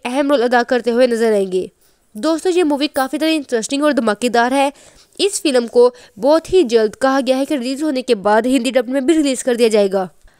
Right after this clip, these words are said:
अगर बात करें इस फिल्म की कहानी की, तो फिल्म डबल स्मार्ट की कहानी को अंडरकवर रखा गया है, लेकिन ट्रेलर को देखकर लग रहा है कि ये फिल्म एक्शन और थ्रिल से भरपूर है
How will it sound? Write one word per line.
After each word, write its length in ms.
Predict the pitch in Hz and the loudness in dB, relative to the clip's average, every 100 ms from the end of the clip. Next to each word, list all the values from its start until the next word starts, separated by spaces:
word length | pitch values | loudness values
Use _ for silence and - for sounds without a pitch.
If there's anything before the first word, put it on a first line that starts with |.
| _ _ | _ _
अगर 200 | 294 392 | 0 0
बात 320 | - 311 311 | 0 0 0
करें 220 | - 311 | 0 0
इस 280 | 311 - 320 | 0 -2 -6
फिल्म 240 | - 269 240 | 0 -2 0
की 100 | 285 | -6
कहानी 340 | 285 240 214 | -4 -4 -4
की, 280 | 226 302 320 - - _ | -2 -2 -2 -4 -20 _
तो 60 | 339 | -2
फिल्म 240 | 330 359 | 2 2
डबल 280 | 320 285 339 | 2 0 0
स्मार्ट 300 | 330 302 269 | -2 -2 0
की 80 | 285 | -2
कहानी 380 | 285 254 247 240 | -6 -6 -4 -2
को 140 | 240 269 | 0 0
अंडरकवर 540 | 247 240 285 254 285 | 2 0 0 0 2
रखा 240 | 269 247 | 0 -2
गया 200 | 262 214 | 0 0
है, 160 | 202 196 185 _ _ _ | 0 -2 -6 _ _ _
लेकिन 220 | 277 392 392 | 0 0 2
ट्रेलर 260 | 302 262 294 | 2 2 2
को 160 | 370 | 2
देखकर 380 | 262 220 220 254 | 2 2 0 -2
लग 220 | 240 226 214 | 0 0 0
रहा 180 | 208 208 | -2 -4
है 160 | 214 | -6
कि 120 | 262 285 | -4 -4
ये 180 | 226 285 | -4 -4
फिल्म 240 | 285 285 - | -4 -6 -4
एक्शन 340 | 214 - 302 | -8 -4 -8
और 220 | 262 247 285 | -2 -2 -2
थ्रिल 300 | - 247 254 | -4 -6 -2
से 120 | 269 | 0
भरपूर 400 | 240 226 233 220 | -2 -2 0 0
है 180 | 226 | 0